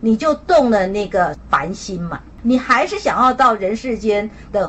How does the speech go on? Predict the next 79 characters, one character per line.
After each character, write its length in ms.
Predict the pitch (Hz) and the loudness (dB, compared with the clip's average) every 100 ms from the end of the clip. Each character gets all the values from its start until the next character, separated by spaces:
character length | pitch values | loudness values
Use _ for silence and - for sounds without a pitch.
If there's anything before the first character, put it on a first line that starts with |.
| - | -4
富 140 | 311 | -4
贵 180 | 269 240 | 2 2
场、 320 | - 147 123 - | 2 -6 -6 -2
温 160 | 240 | 0
柔 160 | 233 190 | 2 0
乡 260 | - 208 208 | 0 -2 -2
里 80 | |
面 160 | 170 214 | -4 -2
来 160 | 175 190 | 0 0
享 240 | 220 - | -2 -4
受 220 | 143 208 | -2 -4
几 240 | 170 123 107 | -4 -12 -14
年 120 | - 135 | -16 -16
嘛， 120 | - - - - | -16 -20 -20 -18
所 460 | - - 240 277 302 | -10 2 6 6 4
以 200 | 226 160 | -4 -10
你 80 | |
就 140 | 156 208 | -2 -2
来 240 | 151 113 | -2 -8
了 120 | 127 | -12
嘛。 120 | 135 - - - - | -12 -14 -20 -20 -8
我 100 | 175 | -2
说 140 | 196 254 | 2 2
这 100 | 302 | 2
是 100 | 277 | 0
一 60 | |
种 140 | 220 214 | 0 0
可 160 | - | -2
能 160 | 139 143 | -4 -6
性 200 | 220 180 | -8 -10
了 60 | 147 | -10
啊， 240 | 147 147 - - - - - - - - | -14 -16 -18 -20 -20 -20 -20 -20 -12 2
当 100 | 254 | 2
然 80 | 220 | 2
我 20 | |
不 140 | 196 | -2
是 80 | 214 | -2
说 140 | 220 | -2
这 120 | 208 214 | 0 -2
是 140 | 202 | -2
必 140 | 226 | -4
然 200 | 175 147 | -4 -8
性， 160 | 147 180 | -10 -8
我 80 | 165 | -4
说 140 | 214 | -4
这 100 | 214 | -4
是 120 | 214 | -4
一 40 | 208 | -4
种 160 | 165 | -6
可 140 | 175 127 | -8 -10
能 220 | - 127 | -10 -12
性。 200 | - 147 - - - - - | -10 -12 -12 -20 -20 -20 -18
可 100 | - | -6
是 120 | 277 415 370 - - - | 0 2 0 -6 -10 -2
来 120 | 247 | 2
到 140 | 359 | 4
红 160 | 294 277 | 4 0
尘 160 | 277 247 | 0 0
中 240 | 269 277 - | 0 0 -2
真 100 | 294 | 0
的 80 | 285 | 4
有 80 | 247 | 4
比 100 | 226 | 4
较 160 | 247 | 2
好 200 | 247 196 | 2 0
吗？ 320 | 170 175 175 185 | 0 -4 -4 -2
两 160 | - 175 | 0 0
个 80 | 202 | 0
仙 180 | 262 254 | 0 0
师 100 | 247 | 0
就 120 | 247 | 0
跟 120 | 247 | 2
他 140 | 247 | 0
说 400 | 247 247 233 233 | 0 0 2 2
：“我 80 | 202 | 0
跟 140 | 311 311 | -4 -2
你 120 | 294 | -2
说 280 | - 294 285 | 0 2 4
哦 320 | 269 254 254 | 4 2 -2